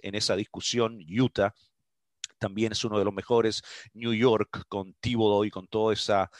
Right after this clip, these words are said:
camada de jugadores jóvenes que les cambió la mentalidad a todos y que están defendiendo a un alto nivel esta temporada,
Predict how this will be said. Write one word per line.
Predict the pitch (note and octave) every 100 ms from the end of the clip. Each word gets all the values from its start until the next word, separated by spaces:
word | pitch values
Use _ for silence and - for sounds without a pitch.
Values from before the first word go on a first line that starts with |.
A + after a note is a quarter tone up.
| - - _
camada | G#2 A2+ A#2 A2
de |
jugadores | - F#2+ G2+ A2 -
jóvenes | A#2+ A2+ G#2 -
que | E2+
les | F2+
cambió | - G2 F#2 A#2
la | A2+
mentalidad | G#2 G#2+ F#2+ G#2 A2
a |
todos | - A#2 B2 -
y |
que | - F#2
están | - A2+
defendiendo | G#2+ G#2 G2 G#2+ G#2+
a | G2+
un | G2+
alto | A2 - G#2 G2 -
nivel | G#2 G#2 A2+ A2
esta | -
temporada, | G#2 G2 G#2 A2 A2+